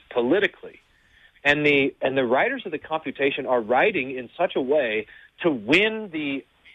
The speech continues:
to win the authority of the emperor. Their goal was not to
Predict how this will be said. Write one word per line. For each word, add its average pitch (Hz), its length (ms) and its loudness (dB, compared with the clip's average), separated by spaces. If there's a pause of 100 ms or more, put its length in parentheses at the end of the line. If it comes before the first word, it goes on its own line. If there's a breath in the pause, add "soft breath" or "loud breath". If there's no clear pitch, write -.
(200 loud breath)
to 143 80 -2
win 175 400 0
the 143 120 0
authority 202 600 0
of 165 100 0
the 143 140 -4
emperor. 139 400 -4 (500 loud breath)
Their 190 240 4
goal 165 720 -2
was 135 240 -6
not 202 220 4
to 147 60 -8